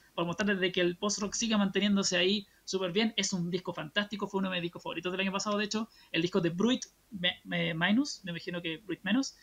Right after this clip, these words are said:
que se llama The Machine is Burning and Now Everyone Knows It Could Happen Again. Un disco mostrándote que el post-rock hasta el día de hoy sigue siendo ambicioso,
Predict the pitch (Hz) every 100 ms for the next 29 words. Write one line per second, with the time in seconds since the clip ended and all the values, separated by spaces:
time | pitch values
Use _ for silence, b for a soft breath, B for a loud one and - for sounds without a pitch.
0 | B _ - 196 202 185 185 180 254 262
1 | 233 - 233 247 247 - 185 175 175 -
2 | 233 233 226 226 214 196 190 208 - 185
3 | 175 170 185 175 175 156 - - b b
4 | 170 180 185 175 170 214 202 180 170 196
5 | 190 202 208 180 175 180 190 208 202 196
6 | 185 180 175 156 226 226 220 208